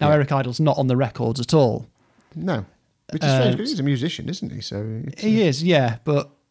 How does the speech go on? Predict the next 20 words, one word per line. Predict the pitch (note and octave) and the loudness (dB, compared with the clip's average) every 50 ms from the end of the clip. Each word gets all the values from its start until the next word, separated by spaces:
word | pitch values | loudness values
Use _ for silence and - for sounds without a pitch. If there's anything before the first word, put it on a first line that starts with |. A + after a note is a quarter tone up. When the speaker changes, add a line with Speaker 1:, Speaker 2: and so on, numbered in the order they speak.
| _ _ _ _ _ _ _ - - | _ _ _ _ _ _ _ -20 -20
Speaker 1:
you | - - E3 B2+ | -14 -12 -10 -8
know, | A#2+ B2 | -6 -4
he | A#2+ C3 | -4 -4
had | C3 A#2+ A2+ - - B2+ - _ _ _ | -4 -4 -6 -10 -14 -14 -14 _ _ _
different | D#3+ C#3+ - - C3+ - - | -6 -6 -6 -8 -10 -6 -4
things | C#3+ C3+ C3 - | -2 -2 -2 -2
to | - C3+ | -4 -2
do | B2 C#3 C3+ C3+ B2+ | 0 0 0 2 2
in | B2 B2 A2 | 0 -2 0
terms | - B2 A#2+ A#2+ A#2+ | 0 0 0 0 -2
Speaker 2:
Yeah, | A#2 | -6
Speaker 1:
of | A#2 - - - | -8 -10 -12 -12
Speaker 2:
other | C#3 - | -10 -4
Speaker 1:
creating | - C#3+ C#3 C3 - C3+ B2 | -2 0 0 0 0 -2 -2
Speaker 2:
pri-, | |
Speaker 1:
the | A#2 | -2
Speaker 2:
other | - | 0
Speaker 1:
show. | C3 - D3+ C3 A2 | 2 2 2 2 2
Speaker 2:
priorities. | G#2 G#2 G2+ G2 G2 F#2+ - - F2+ G2 G2 - - - - - - - - - _ F3+ | 2 0 0 -2 -2 -6 -8 -10 -12 -12 -12 -14 -16 -20 -20 -20 -20 -20 -20 -20 _ -4
Speaker 1:
But | D#3+ D3 C#3+ C#3 - - - - - | -2 -2 -2 -2 -4 -8 -12 -10 -10